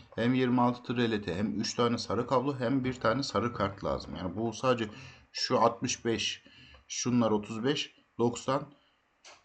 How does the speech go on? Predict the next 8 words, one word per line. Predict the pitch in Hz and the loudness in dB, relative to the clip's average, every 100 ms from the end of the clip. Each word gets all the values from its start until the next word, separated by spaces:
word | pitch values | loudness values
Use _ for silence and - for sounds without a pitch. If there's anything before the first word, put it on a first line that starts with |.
| _ _ _ | _ _ _
Fazladan | - 117 117 131 151 127 | 0 2 2 0 0 2
doksan | 117 - 151 147 | 0 4 6 6
realite | 123 120 151 | 6 4 0
sadece | 143 131 127 110 | 4 4 4 2
buna | 143 | 4
vereceğiz | 139 139 143 120 | 4 2 0 0
ve | |
güç | 113 104 156 - | -2 0 -2 -2